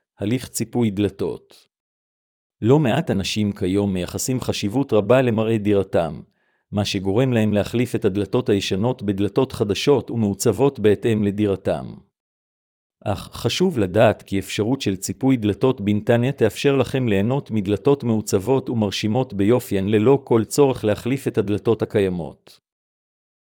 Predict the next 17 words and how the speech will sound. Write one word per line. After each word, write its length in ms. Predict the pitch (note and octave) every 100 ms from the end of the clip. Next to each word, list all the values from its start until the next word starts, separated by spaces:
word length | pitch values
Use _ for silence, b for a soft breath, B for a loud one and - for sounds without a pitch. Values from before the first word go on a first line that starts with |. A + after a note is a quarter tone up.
| _
מנעולן 580 | G#2 G#2+ G2+ A#2 C3 A2
בנתניה 600 | G2+ G2+ A#2 A2+ A#2 G#2+
אשר 240 | A2 A#2
סיים 360 | A2 - A2 B2
בהצלחה 640 | G2+ - G#2 - C#3 C#3
את 120 | B2
כל 240 | - C#3+ D3
מסלול 360 | B2 - C3+
הכשרתו 540 | A#2 - G#2 F#2+ - C#3
ידע 280 | A2+ A2 C3
להעניק 460 | G#2+ G2 A#2 C#3
שירות 400 | - G#2 G#2 C#3+
ציפוי 400 | - G#2+ - C3+
דלתות 440 | A2 G#2 - B2+ A2+
בנתניה 520 | G2+ G2+ A#2 A#2 A2
במקצועיות 720 | G2 G2+ - - G#2 C3+ A2+
רבה, 360 | G2+ G#2+ C3+